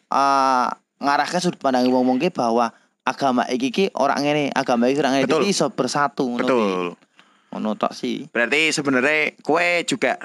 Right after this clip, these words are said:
Speaker 2: apa meneh anak muda kowe bercanda winan ki adalah, menurutku ya, dalam hidup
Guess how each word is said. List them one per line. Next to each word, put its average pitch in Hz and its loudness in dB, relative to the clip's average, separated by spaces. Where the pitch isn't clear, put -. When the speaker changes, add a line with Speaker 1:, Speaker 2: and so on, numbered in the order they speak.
Speaker 2:
apa 135 -2
meneh 175 2
anak 214 0
muda 180 0
kowe 190 0
bercanda 160 0
winan 170 -2
ki 214 2
adalah, 151 0
menurutku 185 -2
ya, 170 2
dalam 147 0
hidup 135 -2